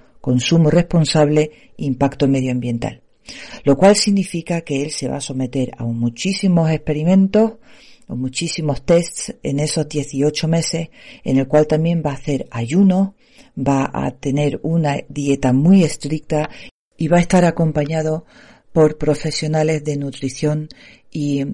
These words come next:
filmación de cámaras y, en fin, que pronto lo vamos a poder ver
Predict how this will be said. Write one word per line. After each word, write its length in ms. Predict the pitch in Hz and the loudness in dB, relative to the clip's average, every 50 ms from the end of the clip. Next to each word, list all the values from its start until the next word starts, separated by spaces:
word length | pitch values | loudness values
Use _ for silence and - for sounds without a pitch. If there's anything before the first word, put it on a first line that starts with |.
| - - | -10 -12
filmación 600 | - 131 127 123 127 123 - 196 202 202 202 190 | -12 -8 -6 -4 -2 2 4 6 6 6 6 4
de 120 | - - | 2 0
cámaras 640 | - 175 185 190 196 190 185 180 180 175 - - - _ _ _ _ _ _ _ _ - | 0 2 4 4 4 2 0 -4 -8 -10 -14 -16 -18 _ _ _ _ _ _ _ _ -12
y, 440 | 156 147 143 139 135 135 135 - - | -10 -8 -8 -6 -6 -6 -6 -4 -4
en 100 | 135 131 | -4 -2
fin, 240 | - 233 254 277 | -2 -2 -2 -2
que 120 | 233 160 143 | -2 -4 -2
pronto 320 | - - 175 196 196 214 | 0 2 4 4 6 6
lo 100 | 196 160 | 4 4
vamos 340 | 143 143 147 151 170 165 - | 4 2 2 0 -4 -6 -6
a 80 | 147 - | -6 -4
poder 300 | 123 123 123 120 117 117 | -4 -4 -4 -4 -4 -2
ver 220 | 135 147 151 | -4 -4 -6